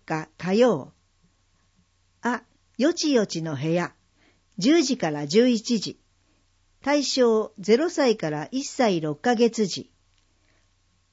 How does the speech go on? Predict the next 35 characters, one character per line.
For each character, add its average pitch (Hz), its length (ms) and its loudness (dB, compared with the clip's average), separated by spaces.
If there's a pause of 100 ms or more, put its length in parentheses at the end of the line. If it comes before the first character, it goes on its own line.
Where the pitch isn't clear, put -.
あ、 254 240 -2 (380)
昔 294 500 -2
遊 320 300 2
び 190 120 0
の 160 160 -4
日。 151 300 -10 (560)
十 285 220 4
六 311 260 2
時 247 160 -2
か 160 140 -2
ら 151 180 -4
十 220 200 2
七 220 280 -4
時。 165 260 -8 (1300)
こ、 277 300 4 (380)
ニ 190 160 0
コ 320 160 2
ニ 330 160 -2
コ 311 180 0
タ 302 140 0
ッ 285 120 -4
チ。 - 280 -10 (680)
十 262 240 2
一 302 300 0
時 262 160 -2
か 180 120 0
ら 165 220 -2
十 254 220 0
一 294 280 0
時 214 140 0
三 262 280 0
十 285 140 -2
分。 135 440 -8 (720)
対 277 180 0
象、 214 540 0